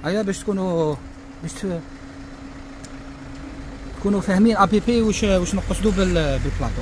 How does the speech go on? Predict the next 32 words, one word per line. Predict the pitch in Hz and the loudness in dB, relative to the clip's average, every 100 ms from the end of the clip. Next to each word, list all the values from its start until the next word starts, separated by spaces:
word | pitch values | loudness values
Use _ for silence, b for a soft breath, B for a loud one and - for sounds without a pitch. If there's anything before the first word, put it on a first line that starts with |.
| - | 2
كاين | 277 285 226 | 6 8 6
هذه | 202 190 | 2 2
طابله، | 196 240 233 - - - 170 | 4 4 2 -4 -12 -10 -4
هذه | 202 | -4
ثاني | 202 196 190 - | -2 -2 -4 -6
شابه | 175 170 | -4 -6
بزاف، | 135 160 143 - | -4 -4 -4 -4
هذه | 147 143 | -6 -4
طابله | 139 135 | -4 -4
بزاف | - 156 | -4 -4
بزاف | 147 165 165 | -2 -4 -4
شابه، | 165 139 175 202 - - - - 196 | -2 -2 -2 -2 -2 -2 -2 -2 -2
ننصح | 180 208 190 | -2 0 2
بها | 190 | 2
خاوتي. | 214 175 - 208 214 - - - - - - 175 | 2 0 2 2 2 -2 -4 -6 -6 -6 -4 -2
موديل | 196 190 185 | 0 2 0
جديد | 147 175 226 - - - - - | 2 2 2 2 -4 -4 -4 -2
يجي | 214 | 0
فيه | 214 214 | 4 4
الدوري | 208 214 208 185 214 214 170 | 6 6 8 8 6 4 4
هنايا، | 196 175 175 220 - - | 6 6 6 4 2 0
سته | - - 196 | 0 2 4
دوري، | 175 165 196 262 - - - - - - | 6 6 6 4 4 4 4 4 6 6
ونزيدو | 196 - 226 | 8 8 8
ندير | 110 220 | 8 8
لكم | 220 208 | 8 6
فيديو | 110 214 - | 6 6 6
واحد | - | 6
اخر | 196 208 | 4 4
ان | 190 | 2
شاء | 202 175 | 4 4
الله | 226 | 4